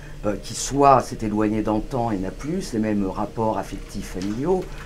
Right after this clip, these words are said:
ou soit dont, euh, ce n'est pas l'histoire, parce qu'ils ont grandi, euh,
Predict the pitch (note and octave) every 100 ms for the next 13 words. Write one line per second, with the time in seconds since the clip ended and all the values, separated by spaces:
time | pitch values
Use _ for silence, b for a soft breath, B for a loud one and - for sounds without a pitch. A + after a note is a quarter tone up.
0 | B B B - A#2+ - C3 D#3 G3+ G3+
1 | B2 F3+ F3+ C3 G2+ F#2 G#2 G#2 B2 C3+
2 | - A#2 G2+ - E2+ - G#2+ B2+ A2 G2
3 | G2 - A2+ F#2 G#2 A2 G2+ F2